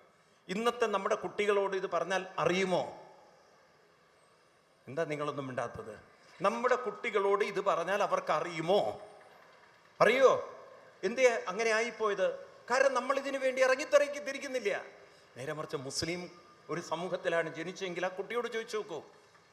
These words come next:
"നീ ഏത് മതസ്ഥനാണ്?" "ഞാൻ മുസ്ലിമാണ്." "ഏതാ ഗ്രന്ഥം നിങ്ങൾ പഠിക്കുന്നത്?" ബ-, ഖുർആൻ എന്ന് പറയാൻ അവർക്ക് ഒരു വിഷമവുമില്ല. ചെറുപ്പത്തിലെ അവരുടെ രക്തത്തിലേക്ക് അത് അലിഞ്ഞു ചേരുന്നു. ആണോ? ആണോ അല്ലയോ? ഞാനിത് നിങ്ങളെ കൊണ്ട് ചോദിപ്പിക്കുന്നതെന്ന് വെച്ചാൽ നമുക്കൊരു മാറ്റം വരുത്തണം.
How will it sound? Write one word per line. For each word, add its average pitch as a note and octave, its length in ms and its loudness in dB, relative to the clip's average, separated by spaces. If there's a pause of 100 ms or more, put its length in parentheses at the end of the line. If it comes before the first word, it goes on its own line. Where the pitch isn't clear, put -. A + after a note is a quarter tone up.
(140)
"നീ D#3+ 260 -6
ഏത് F#3 120 -2
മതസ്ഥനാണ്?" D#3 680 -4
"ഞാൻ D3 140 -6
മുസ്ലിമാണ്." D3 680 -8 (300)
"ഏതാ E3 200 2
ഗ്രന്ഥം F#3 460 -2
നിങ്ങൾ E3+ 180 -2
പഠിക്കുന്നത്?" C#3 440 -6 (420)
ബ-, - 120 -6 (160)
ഖുർആൻ E3+ 340 2
എന്ന് F3 140 0
പറയാൻ D#3+ 260 -2
അവർക്ക് D3+ 260 -6
ഒരു E3+ 80 -4
വിഷമവുമില്ല. A3 600 -2 (360)
ചെറുപ്പത്തിലെ C#4+ 800 0
അവരുടെ B3 300 2
രക്തത്തിലേക്ക് A3+ 680 -2
അത് G#3+ 100 2
അലിഞ്ഞു G3+ 280 0
ചേരുന്നു. D#3+ 360 -6 (140)
ആണോ? B3 220 2 (1160)
ആണോ D#3 380 4
അല്ലയോ? E3+ 320 6 (640)
ഞാനിത് F#3 380 0
നിങ്ങളെ F#3+ 200 0
കൊണ്ട് G3 300 -6
ചോദിപ്പിക്കുന്നതെന്ന് G3 560 -2
വെച്ചാൽ F3 220 -4
നമുക്കൊരു F3+ 360 -4
മാറ്റം E3 680 -6
വരുത്തണം. C#3+ 500 -6